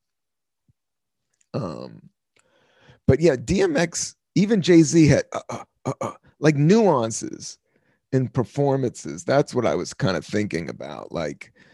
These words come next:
also, like, James Brown's grunts and go-go music. In D C, we have this music called go-go, and, like, literally, like, the rapper, but I know where, like, grunts <laughs> need to go in songs,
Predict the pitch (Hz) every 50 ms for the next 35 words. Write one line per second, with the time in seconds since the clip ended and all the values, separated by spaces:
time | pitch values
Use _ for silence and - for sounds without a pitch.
0 | _ _ _ _ _ _ _ _ _ - 139 180 190 - 156 139 127 120 104 -
1 | - - 143 151 156 160 139 - - - 117 113 117 135 156 160 165 156 127 117
2 | 101 - - - _ _ - 127 - - 120 123 131 131 131 117 101 - - -
3 | - 107 110 104 92 - 117 120 143 151 175 175 170 175 151 135 127 127 123 120
4 | 101 110 113 98 107 107 107 95 143 151 135 - - 139 139 131 120 117 113 113
5 | 104 98 110 98 - - 117 113 113 107 98 - - - - 110 92 92 95 -
6 | - 120 113 110 104 95 95 87 87 80 - - - 101 101 101 98 92 87 82
7 | - _ _ _ _ 95 92 90 90 - _ _ - 143 190 240 277 262 214 185
8 | 160 135 131 123 113 - 135 120 120 127 131 139 151 160 - 180 165 131 147 120
9 | - _ _ _ _ 113 123 151 196 214 208 185 180 170 156 147 139 123 113 131
10 | 143 139 135 135 123 - - - 110 107 98 98 101 104 120 - - 107 117 127
11 | 147 165 139 - - - - - - 127 104 117 175 - 208 160 139 123 156 147
12 | 131 - 143 175 147 135 127 123 117 123 151 - - 123 101 101 92 85 65 67
13 | 69 104 113 - -